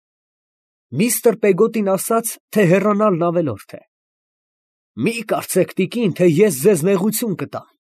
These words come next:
ասաց նա, դեպի դուռը ետ քաշվելով։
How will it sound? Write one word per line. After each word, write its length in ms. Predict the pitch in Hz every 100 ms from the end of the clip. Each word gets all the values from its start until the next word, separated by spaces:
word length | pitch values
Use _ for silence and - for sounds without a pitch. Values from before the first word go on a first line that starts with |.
| _ _ _ _ _ -
ասաց 320 | 117 131 117 131
նա, 140 | 151 175 _ _ 131
դեպի 280 | 165 165 151
դուռը 320 | 185 202 180
ետ 220 | 139 147
քաշվելով։ 540 | - 123 - 117 98